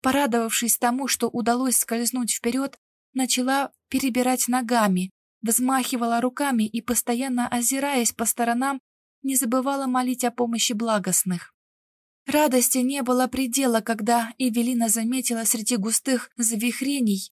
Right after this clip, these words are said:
мелькнувшее окошко света. Работая руками и ногами, она изо всех сил направилась в ту сторону,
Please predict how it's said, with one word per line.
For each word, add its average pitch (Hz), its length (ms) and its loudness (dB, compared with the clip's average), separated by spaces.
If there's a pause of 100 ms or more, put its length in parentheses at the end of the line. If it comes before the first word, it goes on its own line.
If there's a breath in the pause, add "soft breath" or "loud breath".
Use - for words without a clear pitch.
мелькнувшее 269 840 0
окошко 247 640 -2
света. 196 680 -2 (420)
Работая 262 540 2
руками 254 440 0
и 240 40 0
ногами, 254 560 0
она 240 260 0
изо 247 200 -2
всех 277 320 0
сил 254 300 2
направилась 226 680 0
в - 80 -6
ту 240 140 -6
сторону, 202 680 0